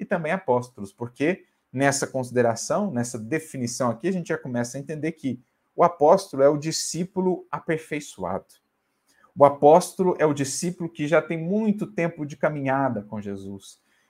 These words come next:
de experiência, de profundidade, de contato, de comunhão com o Mestre, a ponto de refletir cada vez mais o Mestre. E aí ele passa a ser enviado, então, por Jesus para que,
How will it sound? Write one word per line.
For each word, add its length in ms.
de 100
experiência, 840
de 80
profundidade, 1160
de 160
contato, 640
de 100
comunhão 420
com 120
o 40
Mestre, 360
a 100
ponto 580
de 80
refletir 800
cada 220
vez 240
mais 420
o 80
Mestre. 420
E 60
aí 80
ele 140
passa 340
a 40
ser 200
enviado, 720
então, 340
por 160
Jesus 400
para 220
que, 360